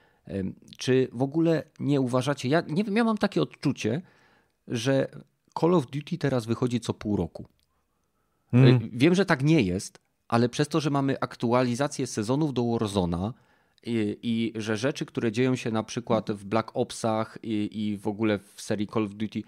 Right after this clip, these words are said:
Speaker 1: przelewają się do Warzona, mam taką, nie wiem, uczucie takiej ciągłej kontynuacji, że te kody wychodzą jak iPhony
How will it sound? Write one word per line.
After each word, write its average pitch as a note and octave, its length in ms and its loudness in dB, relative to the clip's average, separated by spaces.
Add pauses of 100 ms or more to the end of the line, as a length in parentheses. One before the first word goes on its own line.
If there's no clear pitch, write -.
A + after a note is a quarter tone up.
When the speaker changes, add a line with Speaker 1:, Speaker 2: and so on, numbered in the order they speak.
(180)
Speaker 1:
przelewają B2+ 560 2
się B2 120 -4
do G#2+ 100 2
Warzona, G2 500 0 (380)
mam D3 320 0 (1600)
taką, B2+ 360 -6 (520)
nie A2+ 160 2
wiem, G#2+ 200 2
uczucie C#3+ 380 -2
takiej B2+ 280 0 (500)
ciągłej C#3 480 0
kontynuacji, A#2 800 0
że A2 120 -2
te C3+ 100 0
kody D3 360 0
wychodzą C3+ 420 0
jak C3 220 0
iPhony A2 500 2